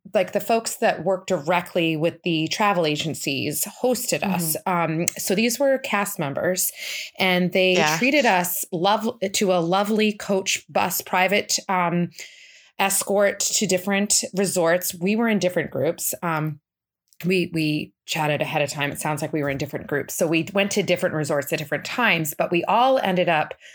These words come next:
Speaker 1: going to the same three resorts. They provided us snacks and water, and it was, like, just the right amount of time. It was about forty-five minutes to an hour at each resort. And then we got to pick their brains, um, i-, in the bus on the way to the other
Speaker 3: <laughs>
Speaker 1: resort, which was really great, you know?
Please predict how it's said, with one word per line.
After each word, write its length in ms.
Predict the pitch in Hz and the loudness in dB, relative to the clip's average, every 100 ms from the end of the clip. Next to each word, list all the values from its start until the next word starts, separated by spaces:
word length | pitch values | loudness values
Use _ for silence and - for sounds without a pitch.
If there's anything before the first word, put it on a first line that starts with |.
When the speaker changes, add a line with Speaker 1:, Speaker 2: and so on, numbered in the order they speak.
| - - | -20 -4
Speaker 1:
going 240 | 190 170 170 | 0 2 0
to 100 | 180 | -2
the 80 | |
same 280 | 160 - 165 | -2 -2 -4
three 240 | 151 175 165 | -4 -2 -2
resorts. 580 | 160 156 147 175 - | 0 0 0 0 -4
They 120 | - 160 | -8 -6
provided 380 | 160 156 78 | -4 -4 -4
us 180 | - - | -4 -4
snacks 440 | 294 311 285 285 - | 0 2 2 0 -4
and 140 | 151 | -2
water, 380 | 214 269 254 247 | 2 4 4 4
and 120 | 208 | 2
it 80 | - | 2
was, 140 | 175 | 0
like, 200 | 220 202 | 0 -2
just 280 | - 381 - | 0 0 2
the 120 | 349 | 0
right 280 | 208 190 190 | 2 4 4
amount 280 | 190 151 147 | 4 0 0
of 100 | 131 | -4
time. 360 | - 143 127 143 | -4 -2 0 -2
It 60 | |
was 140 | 185 185 | -2 2
about 220 | 240 233 | 2 2
forty-five 520 | 214 220 208 190 180 | 0 0 0 2 2
minutes 320 | 160 160 156 - | 0 0 -2 -2
to 140 | 170 | -2
an 80 | 156 | 0
hour 320 | 151 147 147 | 0 2 0
at 280 | - 156 - | 2 0 0
each 340 | 175 - - - - - - - | -4 -4 -12 -12 -20 -20 -20 -4
resort. 640 | 185 156 190 175 143 147 | -2 0 0 2 2 2
And 140 | 185 208 | 2 2
then 80 | |
we 60 | 220 | 2
got 120 | 240 | 0
to 100 | 240 | -2
pick 240 | 202 247 - | -4 -6 -2
their 120 | 196 | -2
brains, 640 | 151 233 233 143 165 - - | 0 0 0 0 -2 -4 -4
um, 520 | 180 165 156 156 165 _ - | -2 0 0 -2 -4 _ -12
i-, 120 | - _ _ - | -12 _ _ -2
in 160 | 190 175 | 0 2
the 60 | 165 | 2
bus 380 | 285 190 - - | 4 2 0 -4
on 100 | 170 | 0
the 80 | 180 | 2
way 180 | 175 170 | 2 2
to 120 | 175 | 0
the 120 | 165 | 0
other 140 | 165 156 | 2 2
Speaker 3:
<laughs> 0 | |
Speaker 1:
resort, 380 | 165 233 - | 0 2 0
which 160 | 180 196 | 0 0
was 200 | 226 208 | 0 0
really 260 | 214 370 262 | 2 4 2
great, 500 | - 185 185 143 - | 4 4 4 2 -4
you 100 | 175 | 0
know? 280 | 180 165 160 | 2 4 2